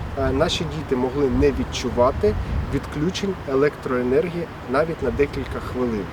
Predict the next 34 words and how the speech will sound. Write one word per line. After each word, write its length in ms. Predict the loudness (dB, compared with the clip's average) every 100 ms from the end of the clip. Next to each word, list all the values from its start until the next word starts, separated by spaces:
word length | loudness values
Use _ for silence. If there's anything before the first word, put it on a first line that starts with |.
| -10 -2
У 40 |
нас 160 | 0 0
на 60 | -2
сьогодні 340 | 0 0 0
функціонує 520 | 0 -2 0 0 0
сімдесят 500 | -2 -2 -2 -2 -2
дев'ять 300 | -2 -4 -4
шкіл. 220 | -6 -8 -8 -10 -12 -14 -6
Ми 100 | 0
розуміємо, 540 | 0 2 2 2 2 0
що 300 | 0 0 0 -2 -4
через 260 | -2 -2
декілька 400 | 0 0 -2 -6
тижнів 300 | -4 -4 -4 -6
ми 80 | -6
збільшимо 520 | -4 -2 -4 -4 -6
ще 220 | -4 -4 -4
плюс 220 | -6 -6
десять 340 | -4 -4 -4
шкіл. 220 | -6 -6 -4 2
Якщо 300 | 2 4 4
ми 80 | 6
беремо, 380 | 4 4 4 2
що, 180 | 0
е, 40 | -2 -2 -6 -4
в 40 |
середньому 520 | 2 4 4 2 -2 -4 -8
в 60 | -10
школі 320 | 0 2 2
не 120 | -2
буде, 380 | -2 0 2 2 0 -12 -6
а, 120 | -2 -2 2
палива 380 | 2 2 0 -2
протягом 480 | -2 -2 -2 -2 -2